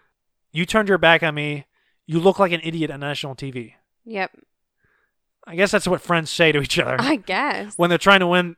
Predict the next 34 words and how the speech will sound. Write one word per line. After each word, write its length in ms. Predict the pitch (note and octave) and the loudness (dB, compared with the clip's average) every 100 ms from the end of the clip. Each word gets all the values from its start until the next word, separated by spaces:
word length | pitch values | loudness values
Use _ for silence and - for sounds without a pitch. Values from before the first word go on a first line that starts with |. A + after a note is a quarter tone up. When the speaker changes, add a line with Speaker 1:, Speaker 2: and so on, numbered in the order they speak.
| _ | _
Speaker 1:
another 280 | - F3 E3+ | 2 4 4
friend 300 | C#3+ D#3 D3 | 2 -2 2
back. 320 | D#3 C#3+ A2+ | 2 2 0
Speaker 2:
Yeah. 340 | A#3+ A3 G3+ - - _ _ _ _ _ _ _ _ _ | -8 -6 -6 -8 -18 _ _ _ _ _ _ _ _ _
Speaker 1:
So 240 | - A3+ B3+ | 0 6 8
now 240 | C#4 C#4+ | 8 6
to 200 | - B3+ | 6 6
everybody's 320 | A3+ A3+ A#3 | 6 8 6
favorite 240 | A3+ A3 D4 | 6 4 6
segment. 400 | F#3+ E3 D#3+ A3 - _ _ _ _ _ - | 6 6 2 -4 -16 _ _ _ _ _ 2
What'd 200 | C#4+ F#4+ | 4 6
you 60 | |
think 160 | F#4 G4 | 4 2
of 80 | F4 | 6
Julie's 300 | F#4 F4+ C4+ | 8 8 8
dress? 280 | G#3+ D#3 - | 6 6 6
We 80 | |
got 160 | G#3+ B3 | 4 6
two 160 | C#4 D#4 | 6 8
dresses. 460 | G#3+ E3+ D3+ C3+ | 8 6 2 -2
We 80 | F#3+ | 0
got 120 | G3+ | 0
two 140 | - C4 | 6 8
outfits 400 | G#3 - D3 - | 8 4 -6 -4
now. 200 | B2 - | -8 -8
Speaker 2:
Yeah. 540 | G3 G3 A3 E3+ F#3+ G#3 - | -8 -4 -4 -4 -8 -12 6
Speaker 1:
Uh, 160 | E3+ A3+ | 8 8
Tuesday, 640 | - C#4 A3 B3 A#3+ A#3+ | 8 6 8 8 8 6
it 140 | F#3 F#3 | 6 8
was 260 | F#3 D#3 | 8 6
like 140 | E3+ D3+ | 4 2
a 100 | C3 | -2
purple 460 | - G3+ - F#3+ | 0 0 4 2
indigo 800 | D#3+ F3 F#3+ F#3+ F#3+ F#3 F3+ F#3 | 2 -2 -4 0 2 2 0 -6